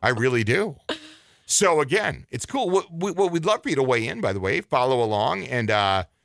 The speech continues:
and let us know what's going on and, uh, what, what type of rest do you feel like you need?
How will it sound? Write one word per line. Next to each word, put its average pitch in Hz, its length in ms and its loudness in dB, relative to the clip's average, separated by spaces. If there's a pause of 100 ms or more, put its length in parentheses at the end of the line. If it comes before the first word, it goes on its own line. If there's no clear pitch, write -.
(260)
and 110 200 -2
let 156 120 2
us 175 140 -6
know 160 100 0
what's 160 200 -2
going 156 240 0
on 170 480 0
and, 120 220 0
uh, 127 200 2
what, 135 220 -4 (720)
what 143 240 -2
type 147 260 -2
of 120 100 -4
rest 143 260 -2
do 147 40 -6
you 147 80 -2
feel 151 200 -2
like 135 200 -2
you 127 420 -4
need? 147 460 -8